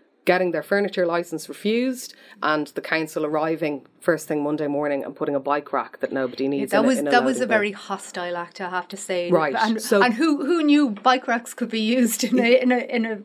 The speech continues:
Speaker 2: in a offensive, hostile
Speaker 1: Yeah,
Speaker 2: way?
Speaker 1: where it's clear that ped-, par-, uh, Parliament Street should be pedestrianised.
Speaker 2: Yeah.
Speaker 1: So there is a sense,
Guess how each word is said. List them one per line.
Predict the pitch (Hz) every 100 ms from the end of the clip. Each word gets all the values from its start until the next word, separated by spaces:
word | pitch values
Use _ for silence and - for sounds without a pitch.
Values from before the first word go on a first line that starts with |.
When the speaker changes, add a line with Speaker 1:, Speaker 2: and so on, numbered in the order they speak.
| -
Speaker 2:
in | 214
a | 202 208 -
offensive, | 226 - 233 240 233 196
hostile | - 247 226
Speaker 1:
Yeah, | 294 254
Speaker 2:
way? | 269 247
Speaker 1:
where | 226
it's | 202 -
clear | - 247 269
that | 196 -
ped-, | 185 - -
par-, | 180 190
uh, | - 175
Parliament | 175 196 185 165
Street | 175
should | - 175
be | 170
pedestrianised. | 175 180 233 - 180 139 110 107 -
Speaker 2:
Yeah. | - 165
Speaker 1:
So | - - 190 185 _ -
there | 202
is | 196 202 196
a | 196
sense, | - - 202 247 294 - -